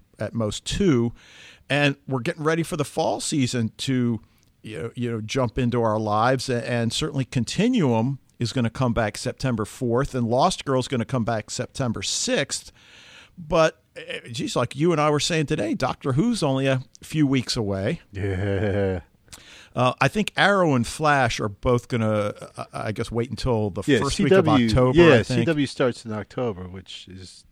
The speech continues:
Speaker 2: I think it's kind of clever. How, 'cause remember when, when Arrow first came out, we talked about this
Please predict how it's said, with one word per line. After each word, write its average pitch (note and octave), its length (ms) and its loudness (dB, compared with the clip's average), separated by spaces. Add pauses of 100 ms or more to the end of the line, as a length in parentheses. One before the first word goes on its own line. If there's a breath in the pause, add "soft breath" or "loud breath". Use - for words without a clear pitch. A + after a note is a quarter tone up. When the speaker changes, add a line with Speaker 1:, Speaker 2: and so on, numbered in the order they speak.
Speaker 2:
I A#2+ 80 -6
think C#3+ 220 -10
it's C3+ 140 -10
kind B2+ 220 -6
of A2 140 -10 (500)
clever. C3 400 2
How, G2+ 220 -2
'cause A#2+ 180 0
remember D3+ 300 2
when, A#2 320 4
when B2+ 180 2
Arrow C3+ 300 6
first - 360 0
came A2+ 220 2
out, A#2+ 180 4
we G2+ 80 -2
talked C#3+ 360 -2
about F#2 260 -6
this F#2+ 300 -6